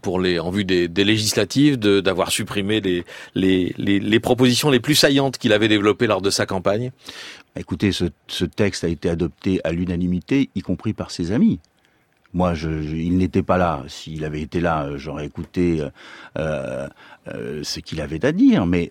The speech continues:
Speaker 2: euh, ses amis ont voté ce texte. Ça a été adopté à l'unanimité. C'est suffisamment rare pour que on puisse le, le souligner. Alors qu'il n'y ait pas la totalité de ce qu'il pouvait avancer à la présidentielle,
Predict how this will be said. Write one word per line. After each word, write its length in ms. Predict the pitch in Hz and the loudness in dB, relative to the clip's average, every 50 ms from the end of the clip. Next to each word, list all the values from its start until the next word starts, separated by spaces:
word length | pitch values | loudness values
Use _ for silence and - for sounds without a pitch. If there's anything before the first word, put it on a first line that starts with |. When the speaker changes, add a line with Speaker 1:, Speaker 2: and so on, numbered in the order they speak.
| - 76 | -6 -6
Speaker 2:
euh, 340 | 80 80 78 73 73 73 76 | -6 -4 -4 -6 -6 -8 -8
ses 240 | - - 80 71 | -10 -10 -10 -10
amis 300 | 78 80 92 113 156 180 | -6 0 2 2 4 4
ont 100 | 147 104 | 2 2
voté 300 | 85 87 92 87 - 139 | 2 0 0 0 0 0
ce 120 | - - 175 | 0 -2 0
texte. 380 | - 277 269 277 - - - | 2 2 2 2 2 -4 -6
Ça 80 | - 107 | -4 -2
a 40 | 90 | -2
été 120 | - - 98 | 0 2 2
adopté 300 | 95 107 98 - - 165 | 4 4 2 2 2 2
à 60 | 131 | 4
l'unanimité. 640 | 110 113 110 110 110 110 110 113 113 98 - 104 90 | 4 6 6 6 6 6 6 6 4 4 2 0 0
C'est 140 | 80 - - | 0 -2 -8
suffisamment 540 | - - - 67 67 73 73 73 76 78 90 | -14 -14 -14 -14 -12 -12 -10 -8 -4 0 2
rare 280 | 107 131 151 156 - | 4 6 6 4 2
pour 180 | _ - - - | _ -10 -10 -4
que 300 | - 95 98 101 90 - - - - - - - | 0 2 2 4 2 0 -2 -6 -20 -20 -14 -8
on 140 | - 82 78 | -8 -8 -6
puisse 380 | - - 120 143 143 - - 98 | -4 -2 0 0 0 0 0 0
le, 280 | 90 85 85 85 73 | 2 2 2 0 0
le 140 | 87 95 98 | 0 0 -2
souligner. 500 | - - 120 123 147 151 156 147 127 101 - - - - - - | 0 0 0 0 2 4 4 4 4 4 0 -6 -14 -14 -14 -12
Alors 260 | - - - - - - | -8 -6 -6 -6 -6 -4
qu'il 220 | - 135 127 123 | -2 2 4 6
n'y 120 | 123 131 | 6 8
ait 60 | 127 117 | 6 6
pas 300 | - - 117 113 110 101 | 6 4 4 4 4 4
la 140 | 90 82 | 2 0
totalité 800 | - - 117 113 - - 120 113 110 110 104 - - 120 117 117 | 0 2 0 2 4 4 2 4 4 2 -2 -2 2 4 4 4
de 100 | 110 92 | 4 2
ce 160 | 85 - - 90 | 0 -2 -4 -6
qu'il 220 | - - 101 85 | -4 -4 -4 -4
pouvait 560 | - - 104 104 95 95 110 113 117 110 - - | -4 -4 -4 -4 0 2 4 4 4 2 2 2
avancer 680 | 107 110 98 101 110 107 95 - - 110 104 98 92 - | 2 2 2 2 2 0 0 -2 0 2 2 2 2 0
à 140 | - 90 85 | -2 -4 -4
la 100 | 78 73 | -4 -6
présidentielle, 800 | - - 92 87 90 87 92 95 92 - - - 90 87 78 | -8 -8 -6 -4 -2 0 0 0 -2 -2 -2 -2 -2 -2 -2